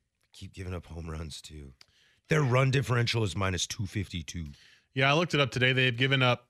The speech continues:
Speaker 2: before today's games, two thousand two hundred and eighty-eight total bases in the entire season.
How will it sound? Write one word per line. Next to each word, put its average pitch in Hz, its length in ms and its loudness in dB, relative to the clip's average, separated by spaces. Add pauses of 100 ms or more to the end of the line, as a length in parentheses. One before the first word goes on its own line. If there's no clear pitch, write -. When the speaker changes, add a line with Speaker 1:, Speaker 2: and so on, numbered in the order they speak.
(120)
Speaker 2:
before 139 340 -2
today's 117 360 0
games, 135 380 -2
two 151 200 -2
thousand 139 400 2
two 127 160 0
hundred 127 160 2
and 110 120 -2
eighty-eight 110 380 0
total 107 240 -2
bases 92 400 -6
in 92 80 -8
the 92 80 -8
entire 92 280 -6
season. 87 340 -16